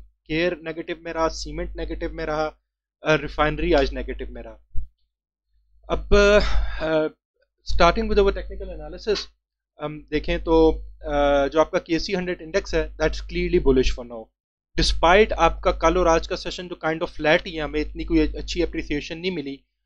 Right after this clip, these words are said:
अ, मगर बड़ा क्लियरली अभी भी bullish है। और अगर ये negative भी हो जाता हमारा session तो हमारे Ichimoku को I believe कुछ नहीं होना था। ये मैंने आपसे पहले भी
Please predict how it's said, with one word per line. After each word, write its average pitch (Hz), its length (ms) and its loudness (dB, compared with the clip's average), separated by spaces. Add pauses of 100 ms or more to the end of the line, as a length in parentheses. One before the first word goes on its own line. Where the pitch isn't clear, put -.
(220)
अ, 147 280 4
मगर 147 260 0
बड़ा 156 460 4
क्लियरली 160 420 -2
अभी 151 200 2
भी 147 60 -4
bullish 135 360 -4
है। 175 120 2
और 170 160 0
अगर 185 180 -2
ये 190 100 -4
negative 170 460 -4
भी - 140 -8
हो 185 160 4
जाता 151 240 2
हमारा 143 220 -4
session 156 300 -12
तो 170 140 -6
हमारे 151 300 -4
Ichimoku 151 680 -6
को 160 140 4
I 156 40 4
believe 156 320 -8
कुछ - 240 -6
नहीं 160 100 -8
होना 147 160 -4
था। 160 100 -4
ये 156 140 -4
मैंने 156 160 -4
आपसे 151 200 -6
पहले 151 240 -4
भी 156 220 -16